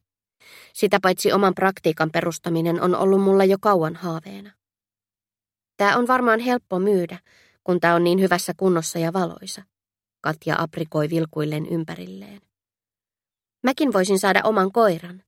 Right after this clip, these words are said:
jupisi Kirppu. Mua ei hirveästi kiehtonut ajatus muuttamisesta pois tutuista ympyröistä, mutta mä huomasin, ettei meidän mutsia enää pysäytettäisi.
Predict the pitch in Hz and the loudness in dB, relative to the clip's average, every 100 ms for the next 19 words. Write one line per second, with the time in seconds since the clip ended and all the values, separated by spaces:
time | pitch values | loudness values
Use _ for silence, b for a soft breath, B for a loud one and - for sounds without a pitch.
0 | _ _ _ 160 160 160 160 175 165 160 | _ _ _ -6 -6 -8 -10 -6 -6 -8
1 | _ - _ _ _ _ _ _ _ _ | _ -20 _ _ _ _ _ _ _ _
2 | _ _ - 175 180 - 170 185 185 175 | _ _ -8 0 2 2 2 2 2 2
3 | 165 - 165 190 185 - 160 160 - 180 | 0 -4 -2 2 2 0 -2 -2 -2 0
4 | 165 151 175 175 180 - 160 170 165 - | 0 -4 -4 -2 -4 -6 -6 -6 -8 -8
5 | 160 175 170 - 180 160 160 185 170 170 | -4 0 0 -2 -4 -4 -4 -4 -2 -4
6 | 170 165 175 - - - b b b b | -4 -10 -10 -14 -18 -20 b b b b
7 | - 185 - 185 196 202 185 185 185 175 | -4 -2 2 2 4 2 2 0 -2 -2
8 | - 180 175 175 180 190 - 156 151 165 | 0 2 2 2 0 -2 -4 -4 -2 -2
9 | 160 160 170 180 190 190 - - 202 - | -2 -4 -6 -10 -14 -20 -20 -20 -20 -20
10 | - | -20